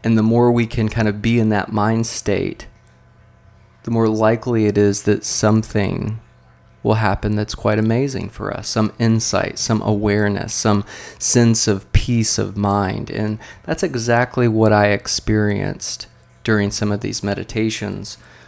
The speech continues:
was just a falling away of the thinking mind and being more in touch with how my body was feeling. And I was still aware of everything that's going on around me. And then, of course, thoughts do emerge, and they popped up.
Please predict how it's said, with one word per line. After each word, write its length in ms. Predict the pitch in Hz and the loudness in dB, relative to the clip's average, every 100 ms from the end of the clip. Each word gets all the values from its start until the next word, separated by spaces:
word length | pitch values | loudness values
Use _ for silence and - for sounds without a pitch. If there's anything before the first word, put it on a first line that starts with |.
| - - | -20 -8
was 180 | 110 107 | -6 -4
just 260 | - 107 110 | -4 -4 -4
a 40 | |
falling 680 | - - 123 123 131 131 123 | -6 -2 2 4 2 2 0
away 720 | 107 104 101 95 - - 110 - _ _ _ _ _ _ - | 0 2 2 0 -4 -10 -16 -20 _ _ _ _ _ _ -2
of 500 | 107 98 101 110 - - - - - - _ | 2 2 0 -8 -16 -20 -20 -20 -20 -20 _
the 80 | 107 | -14
thinking 600 | - 120 127 135 123 101 | -4 0 0 -2 -4 -2
mind 600 | 98 90 - - - 117 - 113 | -2 -4 -6 -10 -14 -16 -8 0
and 260 | 110 107 | 2 2
being 460 | 113 117 113 110 107 | 0 0 2 2 0
more 680 | 107 110 120 131 135 135 | 0 0 2 2 2 0
in 240 | - 113 104 | 0 -4 -4
touch 560 | - 113 110 - - | -4 -2 -2 -2 -8
with 340 | 107 104 101 98 - - | -2 -2 -2 -6 -16 -12
how 140 | - 110 | -4 -2
my 180 | 95 | -2
body 520 | 98 110 90 98 104 101 | -4 -6 -2 -2 -2 -4
was 280 | 101 - | -8 -10
feeling. 460 | - - - - - | -10 -10 -8 -10 -8
And 140 | - 110 | -2 0
I 80 | |
was 160 | 113 110 | 0 0
still 240 | - 160 | 2 4
aware 640 | 113 104 104 110 107 - - | 4 2 2 4 2 -2 -4
of 360 | 104 101 107 - - - - - | -4 -2 -6 -12 -20 -20 -20 -6
everything 340 | 143 196 190 143 | 0 2 2 0
that's 140 | 107 | -2
going 260 | - 113 104 | 0 2 2
on 180 | 104 98 | 0 -2
around 440 | 101 101 110 107 | -2 0 -2 -2
me. 340 | - - - - | -8 -12 -14 -6
And 100 | 107 | -4
then, 80 | 107 | -2
of 100 | 101 | -4
course, 300 | - 120 - | -2 -2 0
thoughts 400 | - 107 104 - | 2 2 0 -6
do 300 | 117 117 131 | -2 0 2
emerge, 400 | 98 104 107 110 | 0 -2 -2 -2
and 100 | 104 | -4
they 100 | 104 | -4
popped 460 | - 110 104 - | -4 -4 -6 -2
up. 300 | 120 117 - | 2 2 0